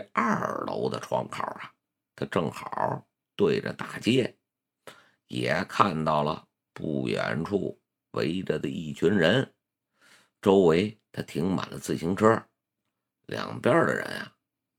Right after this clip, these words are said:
都没办法走过去。中间那个疯子呀，正舒舒服服的躺在大马路上呢，所以这个交通是被阻塞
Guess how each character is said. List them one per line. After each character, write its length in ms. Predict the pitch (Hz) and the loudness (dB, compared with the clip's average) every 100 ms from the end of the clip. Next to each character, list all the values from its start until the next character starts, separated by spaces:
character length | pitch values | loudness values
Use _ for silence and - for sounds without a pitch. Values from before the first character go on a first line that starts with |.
| - - | -16 -6
都 300 | 78 123 135 | -2 -2 -2
没 400 | 92 57 60 71 | -2 -2 -2 -2
办 320 | - 90 50 | -2 -2 -4
法 220 | - - | -4 -6
走 240 | - - - | -4 -8 -8
过 280 | - 64 | -2 0
去。 340 | 62 71 78 - _ _ _ _ _ _ _ _ _ | 2 0 0 -4 _ _ _ _ _ _ _ _ _
中 340 | - 110 107 | 2 4 4
间 240 | 101 107 101 | 4 2 2
那 140 | 92 | 0
个 100 | 69 | -2
疯 440 | - 113 131 104 60 | 0 2 2 2 0
子 40 | |
呀， 260 | - - - _ _ _ - | -6 -14 -20 _ _ _ -10
正 220 | - 71 58 | -4 -4 -4
舒 380 | - 127 120 | -4 -2 -2
舒 240 | 101 76 73 | -4 -2 -4
服 320 | - 123 113 | -2 -2 -2
服 160 | - 110 127 53 | 4 6 6 4
的 160 | - - _ _ _ _ _ | -4 -12 _ _ _ _ _
躺 380 | - - 50 50 | -14 -8 -6 -4
在 160 | 62 69 | -2 -4
大 320 | - - - | -2 -2 0
马 260 | - - 71 | 0 0 2
路 360 | 90 90 57 | 2 2 0
上 180 | 69 - | 0 0
呢， 280 | 92 110 220 _ _ _ _ _ _ _ _ | -2 -4 -8 _ _ _ _ _ _ _ _
所 360 | - 71 117 | -2 2 2
以 420 | 120 - - - - _ | 0 -4 -8 -10 -12 _
这 120 | - | -14
个 180 | - - | -10 -10
交 380 | - - 90 90 | -8 -4 -2 0
通 340 | - 110 104 - _ _ _ | 2 4 2 -2 _ _ _
是 240 | - - 60 | -14 -6 -4
被 260 | - 67 | 0 0
阻 400 | 55 - - 50 | 0 -6 -12 -8
塞 160 | - 110 | 0 6